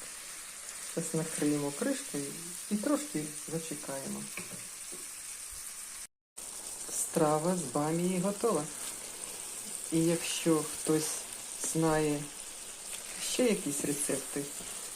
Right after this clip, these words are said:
з цього продукту бамія, пишіть, буду вдячна.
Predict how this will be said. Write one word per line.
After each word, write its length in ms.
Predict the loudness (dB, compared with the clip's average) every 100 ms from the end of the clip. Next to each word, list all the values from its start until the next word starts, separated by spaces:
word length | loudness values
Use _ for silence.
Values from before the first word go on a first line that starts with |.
| -6 -6
з 420 | -4 -4 -2 4
цього 240 | 4 4
продукту 600 | 4 2 2 0 0 0 4
бамія, 500 | 4 4 2 2 -2 -4 -8 -8 -10 -10 -10 -10 -10 -10 -10 -8 -8 -8 -8 -8 -8 -8 -8 -8 -8 -8 -6 -6 0
пишіть, 480 | 4 6 6 4 2 0 -4 -8 -8 -8 0
буду 300 | 4 6 6
вдячна. 560 | 4 2 2 0 -4